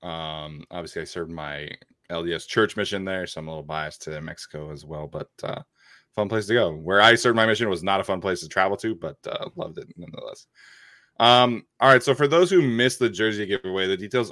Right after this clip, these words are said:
are on Twitter. Um, essentially, you have to retweet the pinned tweet there, and then either support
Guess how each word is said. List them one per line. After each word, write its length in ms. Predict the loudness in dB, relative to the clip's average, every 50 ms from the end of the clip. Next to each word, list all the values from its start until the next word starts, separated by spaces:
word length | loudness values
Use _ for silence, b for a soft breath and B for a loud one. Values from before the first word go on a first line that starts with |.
| -4
are 240 | -2 0 2 2 0
on 200 | 0 -2 -6 -6
Twitter. 580 | -10 -8 -2 -2 0 0 0 -2 -4 -6 -8 _ _ _ _ _ _ _ _ _ -6
Um, 420 | -4 -2 -2 -4 -4 -6 -8 -10 -10
essentially, 760 | -10 -8 -4 -4 -4 -4 -4 -2 -2 0 0 -2 -4 -6 -10 _
you 200 | -14 -12 -10 -4
have 200 | -2 -2 -2 -2
to 180 | -4 -8 -6 -6
retweet 460 | -6 -8 -10 -10 -10 -10 -10 -10 -10
the 60 | -14
pinned 340 | -12 -10 -8 -8 -8 -10 -12
tweet 300 | -10 -8 -6 -6 -8 -10 _ -8
there, 440 | -4 0 2 2 4 2 2 0 -4 -6
and 180 | -10 -10 -8 -6
then 220 | -6 -6 -6 -8 -10
either 420 | -10 -10 -8 -6 -4 -4 -4 -4 -6
support 560 | -8 -12 -18 -14 _ -6 -4 -4 -6 -8